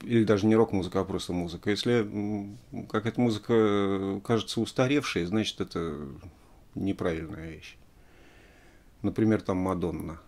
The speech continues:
или что-нибудь там еще такое же в том же, э, духе. Хотя это не рок никакой, конечно.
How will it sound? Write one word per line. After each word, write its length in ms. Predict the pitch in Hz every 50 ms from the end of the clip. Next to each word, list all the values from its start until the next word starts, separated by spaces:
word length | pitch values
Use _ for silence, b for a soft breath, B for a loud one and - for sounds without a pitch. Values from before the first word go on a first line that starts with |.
| -
или 180 | - 90 87 87
что-нибудь 500 | - - - 90 85 85 82 82 85 -
там 200 | - 85 80 85
еще 260 | 90 - - - -
такое 360 | - - - - - 76 69 -
же 100 | 87 -
в 80 | -
том 180 | - 76 78 80
же, 120 | 82 82
э, 520 | 82 80 85 - - 87 87 87 85 90 87 90
духе. 220 | 92 90 87 - - -
Хотя 240 | - 98 - 107
это 200 | 92 - - 92
не 280 | 87 92 92 90 90 82
рок 460 | 80 82 85 92 92 92 95 90 -
никакой, 420 | - - - - - - - - -
конечно. 480 | - - - 82 82 - - - -